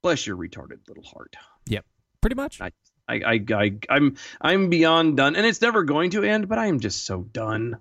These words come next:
Speaker 1: I'm so done with all this.
Speaker 2: Mm.
Speaker 1: Let's try and find something to get Trump on. He, he kissed someone without their permission, but they have witnesses that don't really see anything. And, and I,
Speaker 2: Uh, no, no, that
Speaker 1: Cohen
Speaker 2: was, that
Speaker 1: is
Speaker 2: was yesterday.
Speaker 1: didn't
Speaker 2: That was yesterday.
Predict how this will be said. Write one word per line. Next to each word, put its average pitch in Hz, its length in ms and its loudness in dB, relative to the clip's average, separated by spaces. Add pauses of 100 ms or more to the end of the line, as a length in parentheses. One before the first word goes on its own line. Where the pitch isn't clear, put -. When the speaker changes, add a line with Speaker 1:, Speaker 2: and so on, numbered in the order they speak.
(140)
Speaker 1:
I'm 190 120 0
so 170 220 -2
done 131 360 2
with 123 140 4
all 117 220 4
this. 113 280 2 (140)
Speaker 2:
Mm. 151 240 2
Speaker 1:
Let's 254 180 4
try 233 260 2
and 220 160 6
find 196 280 6
something 185 460 2
to 170 100 4
get - 440 2
Trump 170 380 0
on. 151 280 4
He, 156 220 4 (240)
he 226 220 6
kissed - 480 2
someone 170 440 4
without 170 360 4
their 185 100 -2
permission, 175 520 -2
but 156 160 2
they 165 140 4
have 160 200 2
witnesses 170 440 0
that 147 140 2
don't 160 260 2
really 160 220 2
see 170 300 2
anything. 135 540 0
And, 135 120 -2 (400)
and 135 240 4 (320)
I, 160 300 4
Speaker 2:
Uh, - 20 4
no, 135 180 0
no, 135 60 0
that 123 160 -2
Speaker 1:
Cohen 190 180 6
Speaker 2:
was, 170 120 -4
that 151 100 2
Speaker 1:
is - 60 2
Speaker 2:
was 127 100 -2
yesterday. 120 320 0
Speaker 1:
didn't 87 100 -4
Speaker 2:
That 104 80 -4
was 101 120 -4
yesterday. 92 360 -8